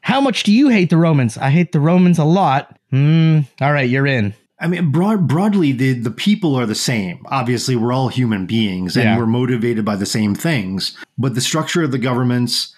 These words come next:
Speaker 2: and all of, and the entire social organization is absolutely, completely dissimilar.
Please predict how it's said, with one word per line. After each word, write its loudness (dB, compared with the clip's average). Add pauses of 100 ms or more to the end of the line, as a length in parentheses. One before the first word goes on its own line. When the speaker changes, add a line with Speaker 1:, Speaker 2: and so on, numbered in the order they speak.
(140)
Speaker 2:
and -2
all -2
of, -6
and 0
the 0
entire -2
social -4
organization -2 (180)
is 0
absolutely, 0
completely -2 (240)
dissimilar. -4